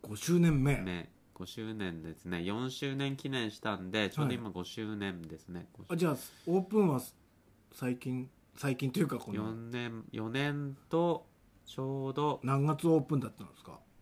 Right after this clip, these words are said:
Speaker 2: 一月十八日オープンだから、
Speaker 1: 冬っていうか、早春オープン。
Speaker 2: そうです。
Speaker 1: へー。
Speaker 2: 雪降る中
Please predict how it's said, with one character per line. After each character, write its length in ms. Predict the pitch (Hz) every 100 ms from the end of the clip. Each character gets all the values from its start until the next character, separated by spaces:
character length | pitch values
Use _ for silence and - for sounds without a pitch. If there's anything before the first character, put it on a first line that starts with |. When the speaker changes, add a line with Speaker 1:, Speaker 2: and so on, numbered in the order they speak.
| - -
Speaker 2:
一 360 | 104 - 135
月 340 | 139 147 147 143
十 260 | 151 156
八 320 | 135 98 - 113
日 360 | 113 110 123
オ 100 | 117
ー 20 |
プ 160 | 104 101
ン 80 | 87
だ 80 | 90
か 140 | 92
ら、 320 | 104 98 - - - - -
Speaker 1:
冬 560 | 139 170 233 226 220
っ 160 | - -
て 80 | 160
い 40 |
う 80 | 120
か、 40 |
早 320 | - 185 220
春 380 | 208 190 180 147 - - - - -
オ 100 | 139
ー 20 |
プ 120 | 135 131
ン。 180 | 92 73
Speaker 2:
そ 260 | - 117
う 40 | 107
で 120 | 90
す。 120 | 85 101
Speaker 1:
へ 880 | 104 113 120 127 135 143 151 -
ー。 40 | 104
Speaker 2:
雪 80 | -
降 80 | 92
る 40 |
中 480 | 95 160 120 87